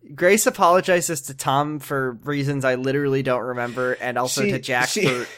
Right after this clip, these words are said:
Speaker 2: <laughs> yeah, like, they won't make eye contact with her, and she's like, "I'm sorry, guys. Tom, I'm sorry I yelled at you, and I should have known that it was wrong to ask you if I could invite Tammy to the shower, knowing that you're in love with Adrian."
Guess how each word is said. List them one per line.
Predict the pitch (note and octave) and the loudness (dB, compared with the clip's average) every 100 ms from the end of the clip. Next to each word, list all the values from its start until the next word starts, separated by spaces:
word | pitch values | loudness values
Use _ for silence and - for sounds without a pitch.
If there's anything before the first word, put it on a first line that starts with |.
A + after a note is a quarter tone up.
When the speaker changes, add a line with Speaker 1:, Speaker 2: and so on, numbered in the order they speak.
| - - | -20 -16
Speaker 2:
<laughs> | - - A3 | -14 -10 0
yeah, | C#4 | 6
like, | G#3+ G3+ | 6 8
they | A#3 | 8
won't | A3 A#3+ | 10 8
make | A#3+ A3 | 8 10
eye | G3+ | 10
contact | G3+ F3+ F3 E3+ | 10 4 4 2
with | E3 | 4
her, | D#3+ | 2
and | D3+ | 2
she's | D3+ | 2
like, | D3+ - | 2 6
"I'm | F3+ F#3+ F#3+ | 6 6 4
sorry, | - F3+ D#3 D3+ C#3+ C#3 | 2 8 8 10 8 6
guys. | C#3 C3 C3 B2+ B2 - - - | 6 6 6 4 -2 -12 -20 -6
Tom, | - G3 G3 G3+ G3 - - | 2 4 4 2 -4 -10 0
I'm | C#3+ D3 | 2 2
sorry | - G#3+ G3+ A3 G#3 | 0 2 6 8 8
I | C#3+ | 6
yelled | C#3 C#3+ D#3 E3+ | 6 6 6 4
at | F3 | 0
you, | F3 F#3 | 0 0
and | D#3+ | 2
I | A#2+ | 2
should | A#2+ - A3 | -2 0 2
have | D3+ | 2
known | C#3+ C#3+ E3 D#3+ | 2 4 4 4
that | C3+ | 2
it | |
was | A#2+ A2+ | 2 -2
wrong | B2 D3 F3 F3 | -2 2 2 2
to | D3 | 0
ask | G#2+ C#3+ D#3+ - | 4 4 2 -2
you | D#3 | -2
if | C3+ | 0
I | A#2 | 0
could | A#2+ | 0
invite | A2 A2+ C3+ C#3+ | -4 0 2 2
Tammy | - D#3 E3 E3 | 0 -2 0 0
to | B2+ | 0
the | G#2+ | -2
shower, | - E3 D#3 E3+ F3 | -2 2 4 4 2
knowing | D#3 D#3 E3 D#3+ | 2 4 4 2
that | C3 | 0
you're | A2 G#2+ | 0 -2
in | A2 | -2
love | A#2+ C3+ C#3 | 0 0 0
with | D3+ - | 0 0
Adrian." | A#2+ A2+ G#2+ F#2+ F2+ F2+ | -2 -2 -2 -4 -4 -8